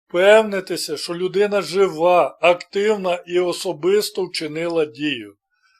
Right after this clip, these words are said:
Такі джерела можна було б прирівняти до формальної ідентифікації, адже вони вже функціонують у правовому полі.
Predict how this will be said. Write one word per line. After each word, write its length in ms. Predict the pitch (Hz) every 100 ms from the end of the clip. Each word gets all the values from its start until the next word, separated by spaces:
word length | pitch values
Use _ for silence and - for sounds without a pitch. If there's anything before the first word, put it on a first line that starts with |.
| _ _ _
Такі 360 | 165 - 233 254
джерела 680 | 190 202 190 190 165 160
можна 360 | 156 196 185 196
було 320 | 175 190 208
б 140 | 208
прирівняти 760 | - 196 190 190 185 208 208 202
до 300 | 156 175 208
формальної 1000 | 202 202 185 185 196 208 185 180 175 170
ідентифікації, 960 | 160 156 160 156 151 170 147 - 135 - _ _ _
адже 400 | - 165 175 151
вони 320 | 175 185 190 196
вже 520 | 147 175 196 185 180
функціонують 1120 | - 185 196 190 202 202 208 220 208 170 165
у 60 | 165
правовому 720 | 180 170 151 165 170 160 156
полі. 440 | 165 151 127 110